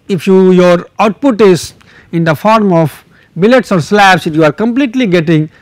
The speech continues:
what you are melting. So, there is hundred percent yield, completely mechanized process, it is possible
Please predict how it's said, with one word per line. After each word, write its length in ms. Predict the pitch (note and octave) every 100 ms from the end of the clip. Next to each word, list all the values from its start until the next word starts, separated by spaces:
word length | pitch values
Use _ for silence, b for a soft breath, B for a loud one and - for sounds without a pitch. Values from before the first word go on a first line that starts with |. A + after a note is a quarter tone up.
| b
what 200 | F3 F3+
you 140 | F3+ D3+
are 80 |
melting. 480 | C3+ C3+ B2 C3 G#2+ _ b _
So, 140 | D#3
there 100 | D#3
is 80 | D3+
hundred 320 | F3+ C4 A#3+
percent 340 | G3+ - E3+
yield, 440 | D3+ D3+ D3 D3 - _ b b b b b -
completely 520 | F#3 G3+ B3+ G#3+ A#3
mechanized 500 | F#3+ F3+ E3+ F3 C#3
process, 340 | E3+ D3 D#3+
it 120 | E3 D3+
is 100 | -
possible 640 | D3+ C#3+ A3 B3 C4+